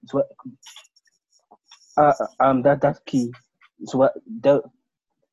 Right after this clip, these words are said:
those three points there are, are perfect. That's what, that's what I would have said. Well, in this period, um, it's important to, to, to love each other, to, to share love to other people, uh, uh, to, to spread it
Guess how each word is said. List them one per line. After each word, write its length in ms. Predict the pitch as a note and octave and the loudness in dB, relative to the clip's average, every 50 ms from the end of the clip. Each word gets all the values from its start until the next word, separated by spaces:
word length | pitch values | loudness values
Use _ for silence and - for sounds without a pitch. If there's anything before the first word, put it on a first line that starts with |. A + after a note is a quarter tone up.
| _ _ _ _ _ _ _ _ _ _ _ _ _ | _ _ _ _ _ _ _ _ _ _ _ _ _
those 200 | - D#3+ F3+ - | 2 2 2 2
three 160 | - F3+ D#3+ | 0 -2 -2
points 280 | D#3 - D#3+ D3+ C#3 - | 0 0 0 0 0 0
there 260 | - C3+ C3 F#2+ - - - - _ _ _ _ _ _ _ - | 2 2 2 2 0 -6 -14 -20 _ _ _ _ _ _ _ -4
are, 300 | - A#2+ A#2+ A#2 A#2 - - _ _ _ _ _ _ _ - | 2 4 4 4 4 2 0 _ _ _ _ _ _ _ -4
are 120 | - - - - | -4 -4 -2 0
perfect. 400 | - C#3 C3+ C#3 - C3 G2 - - | 4 4 4 4 2 -4 -8 -4 -4
That's 180 | B2 A#2+ - | -4 -4 -2
what, 200 | - B2 A#2+ - - _ | -2 -2 -2 -2 -4 _
that's 120 | B2+ C3 | -4 -2
what 100 | C#3 - - | -2 -2 0
I 60 | C3 | 0
would 100 | C#3 C#3 | 0 0
have 80 | B2 - | -2 -2
said. 200 | - A#2 A2+ A#2 - _ _ _ - - _ _ - | -4 -6 -6 -6 -8 _ _ _ -20 -20 _ _ -8
Well, 380 | A3 A#2 B2 B2+ C3 B2+ B2+ - - _ _ _ _ | -2 2 2 4 4 2 2 -2 -8 _ _ _ _
in 80 | A2 A#2 | -8 -8
this 80 | A2 - - | -8 -6 -4
period, 340 | C3+ C3 C3 B2+ B2 A#2+ A#2+ - - | -2 0 0 0 0 -2 -4 -4 0
um, 360 | G#2 A#2 A#2 A#2 A#2 A#2 A2+ - | 2 2 4 4 2 0 -2 -6
it's 120 | A2 - | -6 -6
important 340 | A#2+ A2+ - C3+ B2 A#2+ A2+ | -6 -4 -2 -2 -4 -2 -2
to, 200 | A#2+ A#2 A2+ G#2+ - _ _ _ _ _ _ _ - | -2 -4 -4 -4 -6 _ _ _ _ _ _ _ -2
to, 280 | A#2+ A#2 A#2+ A#2+ A2 - | 0 2 2 2 0 -2
to 100 | - - | -4 -4
love 240 | A2 C3 B2+ B2+ C3 | 0 2 2 2 0
each 120 | A#2+ - | -2 0
other, 380 | C#3 B2+ B2 B2 A#2+ A#2+ A#2+ A#2 - _ _ _ _ _ _ | 0 0 2 2 2 2 2 2 -2 _ _ _ _ _ _
to, 100 | C3+ A2 | -8 -6
to 120 | - A#2 | -6 -8
share 300 | A#2+ - - C#3 C3+ C3+ | -12 -2 0 2 2 4
love 200 | C3 C3 C3 B2+ | 4 4 2 2
to 80 | - B2 | 2 -2
other 120 | A#2+ B2 | -2 -2
people, 480 | - C3 B2+ B2+ - B2 A#2+ A#2+ A#2+ - _ _ _ - - - - - - - | -4 -6 -6 -6 -6 -6 -6 -6 -8 -10 _ _ _ -20 -20 -20 -20 -20 -16 -16
uh, 40 | - - - _ _ _ _ _ _ - | -16 -16 -18 _ _ _ _ _ _ -12
uh, 60 | - - - - | -12 -12 -8 -6
to, 220 | B2+ A#2+ A#2+ A2+ G#2+ | -2 -2 -2 -2 -4
to 260 | - B2+ B2 A#2 A#2 | -4 -4 -2 -2 -4
spread 440 | A#2 - - _ _ D3+ C#3+ C3+ C3+ | -8 -12 -18 _ _ -2 -2 0 -2
it 160 | C3 - | -4 -4